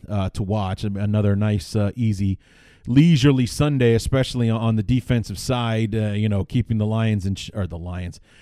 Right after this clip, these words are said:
I can't, they're, you know, we, we talked about them twice in a short period of time. I can't get the goddamn team out of my head. The Giants, uh, o-, on Sunday. Of course, the big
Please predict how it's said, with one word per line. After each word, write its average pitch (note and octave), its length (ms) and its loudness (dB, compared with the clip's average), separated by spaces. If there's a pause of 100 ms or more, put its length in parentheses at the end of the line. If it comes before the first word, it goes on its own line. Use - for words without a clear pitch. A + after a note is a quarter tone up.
(180)
I B2+ 140 -4
can't, C3 340 2
they're, C3 200 2 (100)
you D3 120 0
know, A2+ 160 2
we, A#2+ 140 4
we B2 140 2
talked E3 260 4
about D3+ 100 4
them C3 100 2
twice D3+ 360 0
in A#2+ 80 2
a A2 40 2
short B2+ 240 0
period A#2+ 180 2
of G2+ 60 -6
time. B2+ 180 2
I G#2+ 60 2
can't A#2+ 160 0
get A#2 80 0
the G#2 60 -6
goddamn A2+ 360 0
team A#2 180 -2
out A2 100 0
of G2+ 60 0
my G2+ 100 0
head. A2 200 0 (280)
The A#2 80 2
Giants, B2 720 0 (300)
uh, A2+ 320 4
o-, B2 140 4
on A#2 220 4
Sunday. C#3+ 460 6
Of G#2 140 4
course, C#3 260 4
the A#2 140 0
big B2 560 4